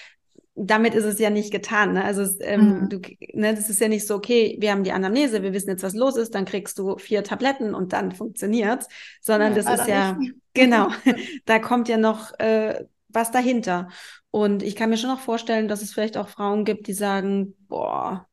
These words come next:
Speaker 1: das ist mir vielleicht ein bisschen, weiß ich nicht, zu umfangreich, dann gehe ich lieber in eine Klinik und dann sollen die
Speaker 2: Mhm.
Speaker 1: mich da behandeln.“ Deswegen,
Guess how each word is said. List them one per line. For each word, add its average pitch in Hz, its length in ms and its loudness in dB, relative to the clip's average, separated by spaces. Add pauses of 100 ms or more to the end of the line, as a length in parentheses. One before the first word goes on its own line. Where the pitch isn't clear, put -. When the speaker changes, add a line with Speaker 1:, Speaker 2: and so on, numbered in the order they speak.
(100)
Speaker 1:
das 202 140 -6
ist 190 160 -6
mir 196 100 -2
vielleicht 190 340 -2
ein 196 60 -2
bisschen, 185 560 -2 (840)
weiß 185 180 -4
ich 185 60 0
nicht, 180 200 -2
zu - 100 -8
umfangreich, 214 760 2
dann 202 180 -2
gehe 202 120 2
ich 190 100 -2
lieber 196 180 0
in 190 80 2
eine 185 140 0
Klinik 190 560 0
und 180 320 -2
dann 175 240 -2
sollen 190 340 0
die 190 360 0
Speaker 2:
Mhm. - 120 -12
Speaker 1:
mich 185 260 0
da 180 120 -4
behandeln.“ 180 500 -6 (440)
Deswegen, 196 720 0